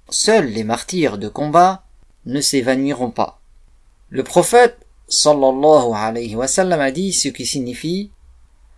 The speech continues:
les gens vont être évanouis au jour du jugement. Je serai le premier à me réveiller,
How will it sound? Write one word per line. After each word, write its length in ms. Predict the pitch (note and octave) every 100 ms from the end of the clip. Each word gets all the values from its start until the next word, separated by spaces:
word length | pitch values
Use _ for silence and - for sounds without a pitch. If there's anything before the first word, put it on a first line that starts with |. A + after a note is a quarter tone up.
| _
les 240 | A2 A#2 A2+
gens 240 | F3 A#3
vont 240 | C#3 A#2+ -
être 280 | D3 - -
évanouis 600 | A#2+ G2+ B2 F#3+ A#3+ A#3 -
au 160 | A#2
jour 420 | G#2+ E3 F#3 B2+
du 140 | C3 A2
jugement. 640 | A2 A2 E3 G3+ A3+ A3 _ _ _ _ _ _ -
Je 160 | A2+
serai 460 | C3+ E3 E3 F#3 F3+
le 100 | E3
premier 440 | - D#3+ E3+ F3
à 140 | - C#3+
me 120 | C#3+
réveiller, 800 | C3 C#3+ C#3+ B2+ C#3 C#3+ D3